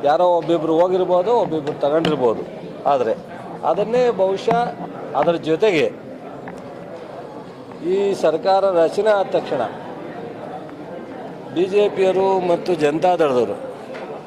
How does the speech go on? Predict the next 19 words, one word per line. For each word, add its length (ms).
ಈ 80
ಸರ್ಕಾರ 480
ಉಳಿಯಲ್ಲ 520
ಅಂತ 180
ಹೇಳಿದ್ರು. 420
ಯಾವ 400
ಕಾರಣದಿಂದ 420
ಹೇಳಿದ್ರು? 720
ಆಪರೇಷನ್ 480
ಕಮಲ 240
ಮಾಡ್ತೀವಿ 420
ಅಂತ 140
ತಾನೇ 400
ಅವ್ರ 200
ಉದ್ದೇಶ. 380
ಕುಮಾರಸ್ವಾಮಿಯವರು 720
ಹತ್ತಾರು 360
ಬಾರಿ 240
ಹೇಳಿದ್ದಾರೆ, 600